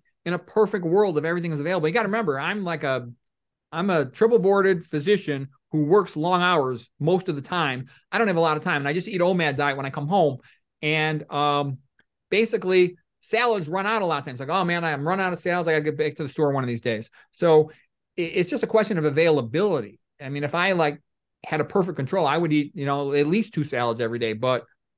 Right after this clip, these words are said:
it's just a little difficult for me to get 'em. But I think they're, I think they're great. And I do recognize the benefits of all the nitrates leading to systemic nitric oxide vasodilation, which lowers your cancer risk, lowers your atherosclerosis risk.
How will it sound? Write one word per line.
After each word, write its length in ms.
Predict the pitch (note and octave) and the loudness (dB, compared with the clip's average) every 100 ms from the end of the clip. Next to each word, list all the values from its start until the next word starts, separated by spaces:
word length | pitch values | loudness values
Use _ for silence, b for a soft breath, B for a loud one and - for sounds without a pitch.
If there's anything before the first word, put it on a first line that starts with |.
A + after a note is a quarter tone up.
| - | -10
it's 140 | B2+ | -2
just 140 | G#3+ G3+ | -2 2
a 40 | |
little 200 | F#3+ F#3+ | 2 2
difficult 420 | C#3 G#3+ D#3+ C#3 | 2 0 -2 -6
for 60 | C#3+ | -4
me 100 | C#3+ | -2
to 60 | |
get 180 | C3 F3 | 0 0
'em. 140 | B2+ A2 | 0 0
But 80 | |
I 60 | C#3 | -2
think 140 | F3 | 0
they're, 220 | D3+ C#3 - | 0 0 -2
I 80 | C#3+ | -4
think 120 | F3+ | -2
they're 80 | D#3+ | 0
great. 220 | C3+ E3+ | 4 4
And 100 | F#3+ | 2
I 60 | C3+ | 0
do 300 | D#3+ F3 - _ | 0 0 -4 _
recognize 540 | D3 F3+ E3 C#3+ C#3 C#3 | -2 0 -2 -2 -2 -2
the 140 | C3+ | 0
benefits 400 | C#3+ E3 D3 B2+ | 0 0 -2 -2
of 80 | C#3 | -2
all 80 | C#3+ | -2
the 80 | |
nitrates 540 | C#3 D#3 D3+ C3 B2+ - B - | 0 -2 -2 -4 -4 -10 B -6
leading 180 | C#3+ C#3 | -4 -2
to 80 | C#3 | -4
systemic 420 | D3 D3 D3 C#3+ | -6 -4 -4 -2
nitric 280 | C#3 C#3 C3 | -2 -2 0
oxide 400 | C3+ C#3 D3 C3+ | 0 0 0 2
vasodilation, 680 | C#3 C3+ C3+ C3+ C#3+ C#3+ C3 | 0 0 0 0 -2 -4 -6
which 180 | B2 C#3+ | -4 2
lowers 280 | D3 D#3+ | 4 4
your 80 | C#3 | 0
cancer 360 | C#3 C#3+ C#3+ D3 | -4 -6 -2 0
risk, 240 | C#3+ C#3 | 0 0
lowers 260 | C#3 C#3+ C#3+ | 2 2 2
your 80 | C#3 | 0
atherosclerosis 720 | C3+ C#3 - C3+ C#3 C#3 B2+ | 0 -6 -4 -2 -2 -4 -6
risk. 240 | C3+ D3+ | -6 -8